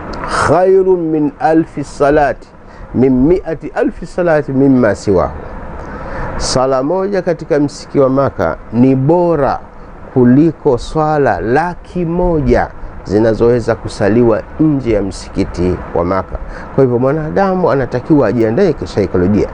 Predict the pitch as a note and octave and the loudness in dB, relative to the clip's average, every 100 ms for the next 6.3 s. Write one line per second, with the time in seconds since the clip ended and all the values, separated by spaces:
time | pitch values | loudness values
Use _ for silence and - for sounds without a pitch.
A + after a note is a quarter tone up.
0 | - - - G2 E2 - F#3+ F3+ D#3+ C3+ | -8 -10 -6 -4 -2 0 0 0 -2 -6
1 | B2 B2+ A2+ A#2+ A2+ - - F2 E2+ - | -2 0 0 0 -2 -4 -4 -2 -2 -4
2 | E2 - - - - - D3+ E3 F#3+ E3 | -6 -8 -12 -14 -6 2 2 4 0 0
3 | D#3 D3 F#3 B3 - F#3 D#3 - C#3+ C#3 | 0 2 2 2 -2 -4 -6 -2 -2 0
4 | E3+ C3+ F2 D2+ A2 - E3 D#3+ D3 F#3+ | -2 -2 -4 -4 -4 -2 0 2 2 2
5 | A3 G3+ E3 E3 D#3+ D3+ C#3+ F3 D#3+ C3 | 0 0 0 -2 0 2 2 0 0 -2
6 | - D3 G#2+ | -2 -4 -4